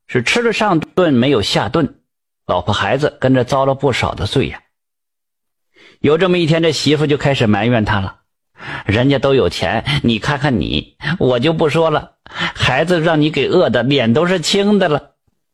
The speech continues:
这人就说了：“我呀，这是流年不顺，又没收成，街坊四邻也都穷，又没个亲戚，借都借不来，那我能咋办呢？”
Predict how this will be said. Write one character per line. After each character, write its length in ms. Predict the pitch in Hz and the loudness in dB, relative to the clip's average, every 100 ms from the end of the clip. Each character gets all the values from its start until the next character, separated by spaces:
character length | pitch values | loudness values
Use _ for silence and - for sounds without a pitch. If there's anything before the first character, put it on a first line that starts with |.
| _ _ _ | _ _ _
这 120 | - 135 | -2 0
人 180 | 127 | 2
就 140 | 139 123 | 2 2
说 200 | 139 131 | 0 0
了 260 | 127 - _ _ _ _ _ _ _ - | -2 -6 _ _ _ _ _ _ _ -2
：“我 200 | 117 107 | 0 0
呀， 400 | 123 117 107 - | 0 -2 -4 -10
这 140 | - 127 | -2 0
是 400 | 139 127 113 107 - | 2 2 0 -2 0
流 180 | 127 | 2
年 240 | 143 135 131 | 2 2 2
不 140 | 143 | 2
顺， 340 | 143 160 - _ _ - - - | 2 -2 -2 _ _ -12 -8 0
又 180 | 139 | 2
没 160 | 135 139 | 2 2
收 300 | 135 185 185 | 2 2 2
成， 220 | - 127 - _ - _ - - _ | 2 -2 -6 _ -20 _ -20 -20 _
街 200 | 139 147 | 0 2
坊 180 | 147 139 | 2 0
四 100 | 143 | 2
邻 200 | 135 135 | 2 2
也 100 | 98 | 2
都 180 | 135 143 | 2 2
穷， 420 | - 120 147 _ _ _ - - | 2 0 -2 _ _ _ -18 -4
又 160 | 139 139 | 0 2
没 160 | 135 | 2
个 100 | 143 | 0
亲 300 | 135 151 156 | 0 0 0
戚， 300 | 156 143 - _ - 135 - | 0 -4 -8 _ -12 -8 -2
借 180 | 190 | 2
都 140 | 143 127 | 2 2
借 160 | 151 | 0
不 100 | 110 | 0
来， 300 | 98 101 - _ | -2 -4 -8 _
那 140 | 170 | 0
我 160 | 151 143 | 2 2
能 160 | 180 | 0
咋 180 | 165 127 | 0 -2
办 240 | 160 160 | 0 2
呢？” 200 | 143 135 | 0 -2